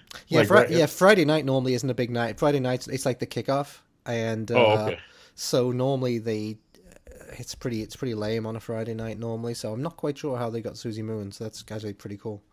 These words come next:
Speaker 2: Yeah, no kidding. Um, is that, like, the type of, I mean,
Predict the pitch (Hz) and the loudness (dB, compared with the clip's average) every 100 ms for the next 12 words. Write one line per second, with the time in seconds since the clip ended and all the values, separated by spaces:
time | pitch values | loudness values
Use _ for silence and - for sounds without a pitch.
0 | _ - - - - - _ _ - 151 | _ -20 -20 -20 -20 -20 _ _ 2 6
1 | 180 117 120 139 - 135 104 98 - - | 6 4 0 -6 -2 -4 -4 0 4 6
2 | - 127 120 113 110 - _ _ _ _ | 4 4 2 0 -10 -20 _ _ _ _
3 | _ _ _ 147 147 233 285 160 160 147 | _ _ _ -4 2 0 2 0 0 0
4 | 151 135 143 135 | -4 -2 -4 -4